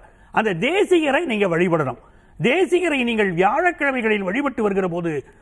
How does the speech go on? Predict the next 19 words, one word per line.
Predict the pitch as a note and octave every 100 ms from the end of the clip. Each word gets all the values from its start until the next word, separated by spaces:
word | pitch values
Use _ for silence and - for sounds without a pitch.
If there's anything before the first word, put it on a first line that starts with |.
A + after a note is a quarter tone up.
| -
உங்களுக்கு | G3+ B3 F#3
ஏற்பட்ட | A#3+ E4+ E4+ C4
இந்த | G#3
இன்னல்கள் | F#3+ G#3 D4+ E4 C#4 A3 F#3
விலகும், | E3+ F#3+ F3+ D3 - - -
நன்மைகள் | D3+ A3 D#4 D#4 A#3
பிறக்கும், | F3+ F#3 E3+ E3+ B2+ - -
உங்க | D3 E3
வாழ்க்கையில | A3+ D4 D4 A3+
மாற்றம் | F#3+ A#3+ C4+ A3
ஏற்படும். | G3 F#3+ B3+ - - -
ஏற்பட்ட | F3+ C4 D4+ B3
பிறகு | A#3 D4+
என்னை | D#4 A3 F#3
சந்தித்து | G3 C4 A#3 G#3 F3+ -
உங்களுடைய | - A3+ A3+ G3
அனுபவத்தை | G#3 C4 A#3 F#3
சொல்லுங்கள். | F3 E3+ F3 D3+ C3+ -
வாழ்த்துக்கள். | E3+ D3 A#2+ -